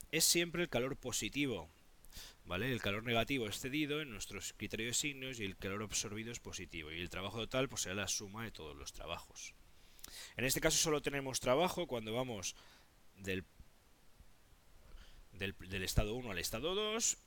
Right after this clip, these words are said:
y cuando vamos del estado tres al estado cuatro. Y el calor absorbido, pues solo se absorbe calor cuando los calores son positivos.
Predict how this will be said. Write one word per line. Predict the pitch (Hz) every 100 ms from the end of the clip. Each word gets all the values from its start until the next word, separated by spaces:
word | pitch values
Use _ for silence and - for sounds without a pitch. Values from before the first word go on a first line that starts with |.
| - -
y | 175
cuando | - 156 151
vamos | 117 120 131
del | 104
estado | 87 - 95 98
tres | 107 104 107 - - - - - - - -
al | 98 82
estado | - 78 76
cuatro. | 87 87 - - - - - - - - - - - - - - - - - - - - - - - - - - -
Y | 127
el | 120
calor | 131 127 143
absorbido, | 139 - 139 156 185 170 202 226 - - - - - - - -
pues | 107 -
solo | 113 110
se | 120
absorbe | - 113 110
calor | 120 131
cuando | 117 101
los | 95
calores | 107 101
son | 104 101
positivos. | 104 120 147 151 143 156 -